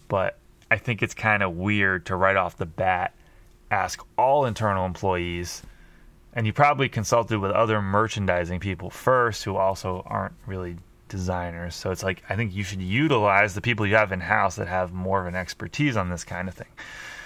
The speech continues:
Um, I don't know. Maybe I'm crazy, or maybe it's me as someone that's done design for a little while being biased. I don't know.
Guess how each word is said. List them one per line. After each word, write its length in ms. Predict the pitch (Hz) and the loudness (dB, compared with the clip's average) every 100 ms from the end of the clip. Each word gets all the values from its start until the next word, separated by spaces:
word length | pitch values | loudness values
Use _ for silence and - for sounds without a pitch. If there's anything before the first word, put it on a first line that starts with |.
| - - - _ - | -18 -20 -20 _ -2
Um, 360 | 107 95 92 - | 2 2 0 2
I 200 | 156 160 | 4 4
don't 100 | 107 | 2
know. 160 | 85 82 | -4 -2
Maybe 280 | 123 131 | 0 2
I'm 140 | 131 110 | 0 0
crazy, 500 | - 107 107 104 101 | 2 2 2 2 0
or 80 | 95 | 0
maybe 400 | 95 92 90 87 | 0 -2 -2 -4
it's 440 | 82 - - - _ _ _ _ - | -6 -10 -14 -16 _ _ _ _ -12
me 260 | 107 101 101 | -4 0 0
as 100 | 98 | 0
someone 340 | - 95 92 92 | 0 0 0 0
that's 320 | 90 - - - - | -2 -4 -14 -20 -6
done 220 | 104 98 | -2 0
design 540 | 95 87 95 92 92 90 | 0 0 0 2 2 0
for 120 | 98 | -2
a 80 | 95 | 0
little 200 | 92 87 | 0 0
while 600 | 90 90 87 85 87 82 - _ - - - - - - | 0 0 0 -2 -4 -6 -14 _ -20 -20 -20 -20 -20 -10
being 300 | 104 90 87 | -6 -4 -4
biased. 720 | 87 87 85 90 - - - - _ - - | -2 -2 -2 -6 -8 -10 -12 -18 _ -20 -4
I 160 | - 101 | 0 2
don't 200 | 85 78 | 0 -8
know. 140 | - | -16